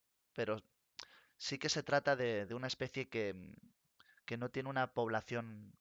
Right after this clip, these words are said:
o no tiene muchos criadores. Es relativamente delicada también. No tolera muy bien el frío. Finalmente, estamos ante otra de las rara avis.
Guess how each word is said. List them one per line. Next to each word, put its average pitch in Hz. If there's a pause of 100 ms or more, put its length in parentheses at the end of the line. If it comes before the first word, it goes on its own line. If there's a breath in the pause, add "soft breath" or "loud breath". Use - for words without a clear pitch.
(760)
o 107
no 123
tiene 135 (380)
muchos 151
criadores. 107 (540)
Es 123
relativamente 123
delicada 107
también. 90 (640)
No 107
tolera 110
muy 110
bien 107
el 95
frío. 92 (2500 loud breath)
Finalmente, 226
estamos 170
ante 135
otra 143
de 170
las 131
rara 139
avis. -